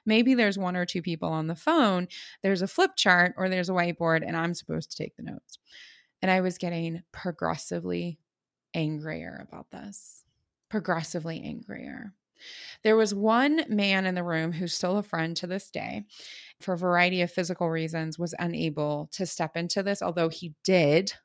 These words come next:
on occasion say, "Actually, I want to <laughs> do this today. This is so important to my team. I'm going to take the notes. I'm going to write it up on the whiteboard or write it onto the flip chart."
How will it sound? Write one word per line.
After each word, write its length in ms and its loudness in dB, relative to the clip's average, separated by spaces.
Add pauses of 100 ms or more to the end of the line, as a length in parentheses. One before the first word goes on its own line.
(120)
on 140 2
occasion 600 0
say, 280 0
"Actually, 800 4 (720)
I 500 8
want 300 4
to 140 0
<laughs> 0 -
do 300 2
this 280 0
today. 440 2
This 220 -2
is 160 -4
so 180 4
important 400 -2
to 100 -10
my 180 -6
team. 560 0 (460)
I'm 500 6
going 420 0
to 120 -6
take 240 -4
the 100 -8
notes. 380 -4 (120)
I'm 480 2
going 340 -2
to 120 -10
write 220 -4
it 80 -4
up 160 -10
on 100 -8
the 80 -8
whiteboard 480 -4
or 80 -2
write 200 -2
it 100 -6
onto 280 -8
the 60 -10
flip 220 -14
chart." 180 -8